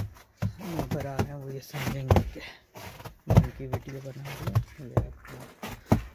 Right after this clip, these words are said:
कुत्ता टहलाते हुए वापस आए हैं हमारे neighbor,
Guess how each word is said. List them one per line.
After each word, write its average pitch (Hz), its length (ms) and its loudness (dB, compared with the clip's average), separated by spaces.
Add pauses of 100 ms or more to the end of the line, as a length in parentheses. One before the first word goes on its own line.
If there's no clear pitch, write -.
(120)
कुत्ता - 400 -8
टहलाते 135 600 -6
हुए 151 240 -10 (640)
वापस 131 460 -10
आए 127 280 -10
हैं 196 100 -4 (640)
हमारे 135 720 -2
neighbor, 139 460 -16